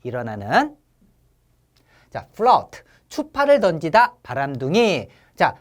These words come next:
단추를 풀러가지고 근육을 살짝 보여주면서 추파를 던지고 있어요. 바람둥이겠죠?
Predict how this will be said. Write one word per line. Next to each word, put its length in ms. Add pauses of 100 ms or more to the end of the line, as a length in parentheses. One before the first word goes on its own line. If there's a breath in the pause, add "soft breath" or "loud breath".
단추를 720
풀러가지고 760
근육을 460
살짝 580
보여주면서 1040 (180)
추파를 600
던지고 460
있어요. 640 (100)
바람둥이겠죠? 1080